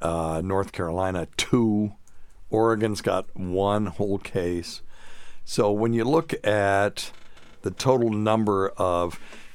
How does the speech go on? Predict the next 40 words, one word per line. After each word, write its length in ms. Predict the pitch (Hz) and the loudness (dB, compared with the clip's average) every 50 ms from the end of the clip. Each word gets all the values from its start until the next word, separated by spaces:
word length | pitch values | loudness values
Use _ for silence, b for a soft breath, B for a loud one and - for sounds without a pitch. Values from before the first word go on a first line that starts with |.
| B B B | B B B
patients 480 | - 135 127 123 - - 110 98 - - | 0 2 2 2 2 0 -2 -2 -4 -4
in 220 | - 123 117 110 | -2 0 0 2
the 80 | 107 101 | 2 0
United 420 | 98 101 107 101 101 92 87 92 | 2 2 2 2 2 0 -2 -4
States 600 | - - - 123 120 113 113 104 104 - - - b b b b b - - | -6 0 2 2 4 4 2 2 -2 -4 -6 -6 b b b b b -4 -4
that 140 | 92 95 | -2 -2
have 420 | 98 - 104 127 123 120 113 107 98 | -2 -2 0 2 4 4 2 2 2
this 220 | 95 90 - - | 0 0 0 0
right 280 | 95 95 92 95 - - | 2 2 2 0 0 0
now 220 | 113 113 107 98 95 | 2 4 4 4 2
is 100 | 87 - | 0 -2
three 220 | - - 123 107 | -4 -4 -2 -2
hundred 240 | 101 101 90 85 78 | 0 0 -2 -2 -4
and 100 | 76 73 - | -4 -6 -4
six. 560 | - - - 90 73 65 - - - - - - B B B B B B B B B - | -4 -2 -2 -4 -4 -6 -10 -12 -14 -14 -16 -18 B B B B B B B B B 0
Now, 200 | 113 104 107 - | 2 2 2 4
I 100 | - 127 | 4 4
don't 180 | 143 156 151 - | 4 4 2 2
know 240 | 117 120 117 113 110 | 2 4 4 4 4
if 280 | 104 107 101 98 - - | 4 2 0 0 -2 -2
when 220 | 113 110 110 107 | -2 0 0 2
they 200 | 101 92 90 90 | 2 2 2 0
resolve, 640 | 85 82 90 95 90 82 101 98 107 107 107 98 101 | 0 0 -2 -2 0 2 2 4 4 4 4 2 0
if 120 | 92 - | -2 -2
they're 160 | - 101 85 78 | 0 0 -2 -2
falling 500 | - - - - 101 98 95 95 92 90 | -4 -4 -2 2 2 4 4 2 2 2
off. 180 | 90 98 98 98 | 2 2 2 2
This 160 | 104 101 120 | 0 0 0
is 120 | 110 101 | 0 0
C 240 | - - - 123 113 | -2 0 0 0 0
D 180 | 107 110 104 95 | 2 0 0 0
C 420 | - - - 107 101 98 92 B B B B B B - | -2 -2 -2 0 0 0 -2 B B B B B B -8
monkeypox. 680 | - 107 127 127 113 - 110 - - 107 104 104 101 - - | -2 -2 0 0 0 -2 -4 -2 0 2 2 2 0 0 0
I 60 | - | 2
don't 140 | 107 113 104 | 2 2 2
know 100 | 110 104 | 2 0
if 80 | 98 85 | 0 0
this 180 | 101 98 85 | -2 -2 -2
is 140 | 85 80 - | -2 -4 -6
cumulative 800 | - - - 147 151 147 147 147 139 131 123 123 123 120 117 - | -6 -2 0 0 2 2 2 2 2 4 4 4 4 4 2 0